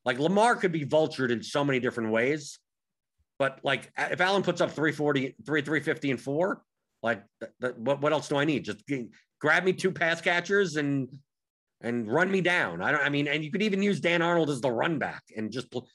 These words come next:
you know, if you're gonna punt a tight end anyway, well, there you go. Well, you could just punt with him and play a three plus one like that.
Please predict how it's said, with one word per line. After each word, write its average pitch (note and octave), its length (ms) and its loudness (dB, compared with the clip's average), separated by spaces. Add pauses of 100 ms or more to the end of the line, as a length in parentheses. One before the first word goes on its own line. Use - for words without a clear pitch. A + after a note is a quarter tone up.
(140)
you C3 60 -6
know, C#3 60 2
if C3 60 -2
you're E3 100 2
gonna E3+ 120 0
punt F3 220 0
a D3+ 40 -2
tight D3+ 240 0
end C#3+ 140 0
anyway, F#3+ 540 2 (680)
well, C3+ 140 2
there A#2+ 120 2
you C3+ 120 2
go. G3 260 4
Well, F#2 140 -4
you G#2+ 80 -6
could G#2+ 160 -4
just G#2+ 220 -10
punt C3+ 180 -2
with C#3 120 -2
him G3 220 2
and F#2 140 -4
play A#2+ 160 0
a G#2+ 60 0
three C3 180 -2
plus B2+ 260 -4
one C3 200 -2
like A#2+ 200 0
that. D3+ 300 -2